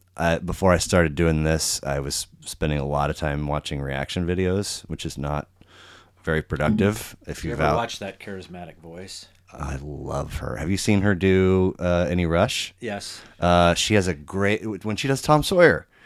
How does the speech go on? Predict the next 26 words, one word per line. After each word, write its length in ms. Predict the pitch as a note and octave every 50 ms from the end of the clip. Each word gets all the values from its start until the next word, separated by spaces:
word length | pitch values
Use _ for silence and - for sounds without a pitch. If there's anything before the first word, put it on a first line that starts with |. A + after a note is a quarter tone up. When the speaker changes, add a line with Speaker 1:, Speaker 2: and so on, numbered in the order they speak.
| - - - _
Speaker 1:
and 100 | - F#2
she 120 | - A2
talks 320 | - - A2 G2+ F#2+ - -
about 300 | F#2 G2+ G2 F#2+ - -
how, 500 | F#2 G2 F#2 F#2+ F#2 F#2 F#2 F2+ - - -
uh, 360 | F#2 F2+ F2 F2 E2+ E2+ E2+ - - - - _ - - _ _ -
Getty, 320 | E2 G2 G2 G2 G2+ F2+ - _ -
like, 240 | - F2 E2 D2+ -
closes 600 | - - - - F#2 F#2+ G2 F#2 F#2+ G#2 F#2 - -
his 140 | F2 - -
teeth 440 | - - G2+ G2 G2 F#2+ - - - _ -
on 180 | - E2+ F2 F2+
where 200 | - F#2 F#2+ E2+
consonants 720 | - - - G2+ G2 G2 - - A#2 G#2+ F#2+ F#2 F2 - -
end, 400 | F#2 F#2 F#2+ G2 G#2 A2 A2 A2 - - - - - - - -
and 120 | - F2 F2+
he 100 | G2+ G2+
doesn't 320 | G#2 G#2 G2 G#2+ - -
s- 60 | -
Speaker 2:
She 200 | - - - G#3+
almost, 300 | B3 C4+ B3 G3 - - -
I 160 | B2 C3 D3 E3
almost 260 | F3 E3 C3 - -
got 180 | B2 A2 -
choked 400 | - - - A2+ G#2+ G2+ - -
up 460 | G#2+ G#2+ A2 A2+ A2+ F#2 - - _